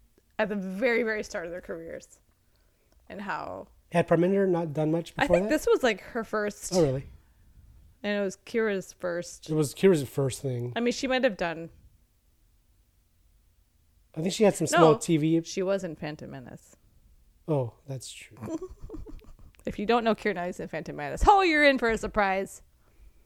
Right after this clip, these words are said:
Speaker 2: She has, like, I think one line in Phantom Menace.
Speaker 1: Maybe.
Speaker 2: Yeah.
Speaker 1: It's a very misleading role. But we'll talk about that when we get to Phantom Menace. Um, but yeah, they both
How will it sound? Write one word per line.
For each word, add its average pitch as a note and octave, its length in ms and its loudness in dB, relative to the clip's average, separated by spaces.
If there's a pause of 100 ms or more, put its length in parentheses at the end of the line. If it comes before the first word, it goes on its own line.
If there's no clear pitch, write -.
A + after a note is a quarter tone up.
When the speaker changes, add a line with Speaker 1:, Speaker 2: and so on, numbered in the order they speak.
Speaker 2:
She - 180 -8
has, G3 140 0
like, C3+ 240 -2
I C3+ 60 -8
think C3 240 -8
one C#3 180 0
line C3+ 260 -2
in C#3 80 -2
Phantom C#3+ 300 -10
Menace. C#3 460 -12 (720)
Speaker 1:
Maybe. D3+ 400 -10 (160)
Speaker 2:
Yeah. A#2+ 60 -14 (1040)
Speaker 1:
It's - 80 -20
a - 40 -20
very F#3 140 -6
misleading D3 640 -10
role. A#2+ 400 -8 (520)
But - 140 -8
we'll A3 100 -6
talk A#3 160 -2
about F3+ 140 -4
that D#3+ 220 -4
when C#3+ 120 -12 (120)
we D#3 60 -12
get F3+ 120 -12
to F#3 80 -16
Phantom G3+ 300 -14
Menace. A3 260 -14 (1400)
Um, F3+ 360 -2 (520)
but B3+ 120 2
yeah, F3+ 240 2
they G#3+ 100 4
both - 400 -4